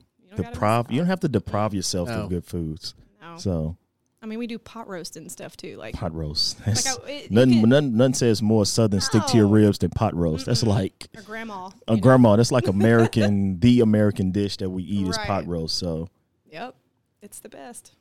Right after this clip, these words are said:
Speaker 2: So that's good. So any, any good testimonies? Everybody come to you saying, like, "Hey, you changed my life with your
Speaker 1: Yes,
Speaker 2: food"?
Speaker 1: actually, we've had a few people come that have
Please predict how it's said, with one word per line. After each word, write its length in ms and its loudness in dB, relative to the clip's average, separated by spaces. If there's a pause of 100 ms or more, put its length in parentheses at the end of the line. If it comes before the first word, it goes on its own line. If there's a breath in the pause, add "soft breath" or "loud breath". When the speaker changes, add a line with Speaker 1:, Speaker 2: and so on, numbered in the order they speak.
(880)
Speaker 2:
So 160 -6
that's 160 -6
good. 280 -2
So 400 0
any, 420 0
any 200 0
good 200 0
testimonies? 560 -4
Everybody 320 -2
come 220 -6
to 120 -8
you 280 -4
saying, 280 -6
like, 160 -8
"Hey, 180 -8
you 120 -8
changed 320 -8
my 100 -8
life 400 -8
with 160 -12
your 100 -4
Speaker 1:
Yes, 140 -12
Speaker 2:
food"? 440 -4
Speaker 1:
actually, 600 -12
we've 200 -12
had 400 -12
a 60 -10
few 200 -16
people 440 -10
come 460 -10
that 280 -12
have 240 -10